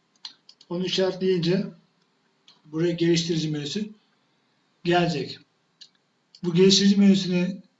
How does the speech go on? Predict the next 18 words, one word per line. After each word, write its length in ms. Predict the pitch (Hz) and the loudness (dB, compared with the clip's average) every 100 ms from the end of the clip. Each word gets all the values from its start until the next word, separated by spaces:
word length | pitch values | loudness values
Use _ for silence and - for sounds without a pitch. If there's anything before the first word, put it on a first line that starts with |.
| _ _ _ _ _ - | _ _ _ _ _ -14
girdikten 480 | 151 165 170 190 196 | -6 -4 -2 2 2
sonra 540 | - 165 190 - - - - - _ _ _ - | 2 0 -2 -2 -8 -16 -20 -20 _ _ _ -6
burada 520 | 190 180 202 - - _ - | -2 2 0 -2 -12 _ -2
ekle 380 | 180 180 190 165 | 0 2 0 0
var. 300 | - - - _ _ _ _ _ - | -2 -10 -18 _ _ _ _ _ -6
Eklenin 380 | 175 170 196 202 | -6 -4 0 2
altında 400 | 175 156 190 180 | 2 0 -4 -6
form 380 | - 180 190 175 | -2 2 2 2
denetimleri 800 | 170 165 156 151 151 175 - - 170 | -2 -2 -6 -6 -6 -4 -6 -8 -8
üstte 540 | 165 - 185 214 - _ _ _ - - _ _ _ - _ _ _ - | -6 -4 -2 -4 -6 _ _ _ -20 -20 _ _ _ -20 _ _ _ -6
onay 360 | 190 185 185 180 | -2 0 -2 -2
kutucuğunu 680 | 160 165 160 160 139 - - _ _ _ _ _ _ _ - | -6 -4 -2 -4 -6 -10 -16 _ _ _ _ _ _ _ -12
seçiyoruz. 800 | - 156 - 151 175 214 - - _ _ _ - _ - | -8 -6 -4 -2 -2 -4 -10 -16 _ _ _ -20 _ -6
Ve 160 | 170 175 | -2 2
buradaki 280 | 196 196 | 4 6
yapılacak 480 | 190 185 190 196 202 | 6 4 4 2 2
iş 140 | 175 180 | 0 2
maddelerinin 680 | 185 175 180 165 165 165 | 0 0 -4 -2 -2 -2